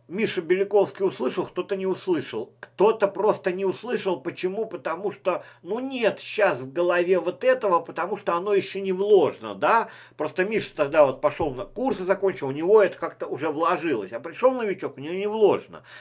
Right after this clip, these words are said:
Но если, допустим, создать раздел Jupyter, то уже хочешь не хочешь, это уже реальность, да? И этим начинает человек заниматься, и на выходе он легко начинает использовать справку,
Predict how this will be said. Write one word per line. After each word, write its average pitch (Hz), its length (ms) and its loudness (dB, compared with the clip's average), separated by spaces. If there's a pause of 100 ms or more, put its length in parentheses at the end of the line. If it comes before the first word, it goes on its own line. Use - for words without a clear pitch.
(140)
Но 180 240 6
если, 165 340 4
допустим, 160 480 -2
создать 151 540 2 (220)
раздел 151 480 4
Jupyter, 220 640 2 (340)
то 185 160 4
уже 185 220 4
хочешь - 320 -2
не 185 120 -8
хочешь, 220 480 -4 (100)
это 180 260 0
уже 185 400 2 (280)
реальность, 147 800 6
да? 240 320 6 (220)
И 143 80 2
этим 240 260 2
начинает 185 480 -2
человек 175 240 -2
заниматься, 208 560 0
и 180 80 6
на 160 160 0
выходе 180 420 -4
он 156 160 0
легко 151 440 0
начинает 151 500 -6
использовать 135 500 -6
справку, 233 600 2